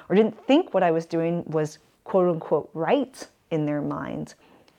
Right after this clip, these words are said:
I was clear in my own mind about what it is that I'm doing. Um, and I have articulated that for myself over time in a True North brand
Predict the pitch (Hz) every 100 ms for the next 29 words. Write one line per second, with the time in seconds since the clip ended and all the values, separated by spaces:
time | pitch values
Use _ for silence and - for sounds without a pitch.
0 | _ - 175 202 247 277 285 285 - 233
1 | 220 220 208 - 160 165 156 139 - 139
2 | 160 _ - - - 170 165 165 - 156
3 | 156 165 180 202 180 160 147 143 - -
4 | 131 - - - - - _ _ _ _
5 | - 156 151 156 160 _ _ 185 175 170
6 | 165 - 175 175 170 175 175 165 156 151
7 | - - _ 175 165 - 269 - 165 151
8 | - 147 - - 175 175 156 151 - -
9 | 202 160 143 - _ 185 196 180 202 196
10 | - 147 151 151 156 156 - - - _
11 | 165 160 151 151 - - 208 226 233 202
12 | 160 156 156 _ _ 151 147 147 147 147